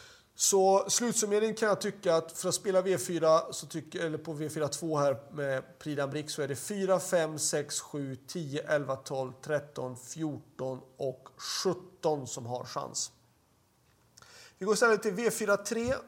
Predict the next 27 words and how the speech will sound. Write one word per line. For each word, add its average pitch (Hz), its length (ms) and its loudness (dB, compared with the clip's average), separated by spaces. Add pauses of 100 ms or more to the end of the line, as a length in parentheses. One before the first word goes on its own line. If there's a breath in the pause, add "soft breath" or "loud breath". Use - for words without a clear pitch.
och 190 560 2
jag 185 500 2
tror 185 180 4
att - 160 0
vi 165 60 -6
kan 165 200 -4
ta 156 160 -2
en 151 80 -2
spik 185 500 -4
i 165 40 -4
nummer 156 200 -4
fyra, 147 360 -4
Oscar - 680 0
L 147 320 0
A, 143 180 0
som 156 140 -4
vi 139 60 -4
känner 139 220 -4
jättebra 135 400 -2
till 131 240 -8
innan. 143 380 0 (640 loud breath)
Eh, 151 480 6
han 185 240 6
har 165 240 6
visat 165 580 0
bra 190 340 2
form 208 400 4